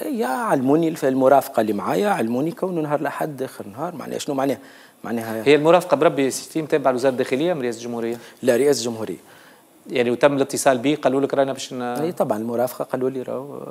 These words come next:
Speaker 1: حتى، حتى لنهار الأحد، آه.
Speaker 2: وعليه تعتبر، تعتبرها استهداف يعني علاش؟ معناها هل تربطها بتصريحاتك هذه؟ عليه ربطتها بال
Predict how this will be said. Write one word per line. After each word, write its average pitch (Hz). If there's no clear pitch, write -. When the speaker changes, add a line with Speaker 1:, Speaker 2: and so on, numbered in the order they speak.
Speaker 1:
حتى، -
حتى 185
لنهار 160
الأحد، 151
آه. 165
Speaker 2:
وعليه 147
تعتبر، 147
تعتبرها 135
استهداف 123
يعني 101
علاش؟ 110
معناها 123
هل 131
تربطها 147
بتصريحاتك 135
هذه؟ 240
عليه 135
ربطتها 135
بال 131